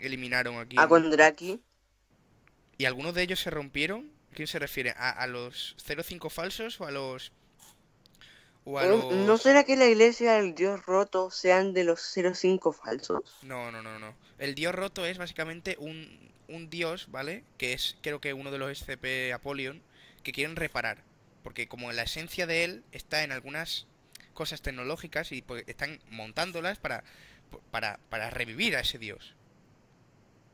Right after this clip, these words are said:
Speaker 2: Claro.
Speaker 1: Que yo creo que ese dios es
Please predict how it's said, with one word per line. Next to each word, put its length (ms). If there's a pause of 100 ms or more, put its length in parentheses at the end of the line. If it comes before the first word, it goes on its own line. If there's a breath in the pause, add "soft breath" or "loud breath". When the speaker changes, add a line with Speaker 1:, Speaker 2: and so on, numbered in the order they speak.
(140)
Speaker 2:
Claro. 380 (1040)
Speaker 1:
Que 100
yo 80
creo 120
que 60
ese 180
dios 460
es 300